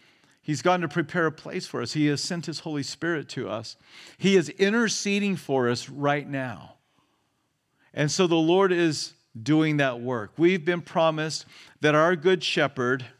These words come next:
right? They have the Lamb of God. We have a Lamb of God, but just a different look at, we have been promised by our good shepherd that he's not gonna lose any of us. John ten twenty-eight, twenty-nine,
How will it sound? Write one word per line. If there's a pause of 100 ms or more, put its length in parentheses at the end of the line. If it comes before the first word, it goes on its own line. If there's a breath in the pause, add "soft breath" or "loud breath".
(600 soft breath)
right?
They
have
the
Lamb
of
God. (320 loud breath)
We
have
a
Lamb
of
God,
but (100)
just
a
different
look
at,
we
have
been
promised
by
our
good
shepherd (420 loud breath)
that
he's
not
gonna
lose
any
of
us.
John
ten
twenty-eight,
twenty-nine,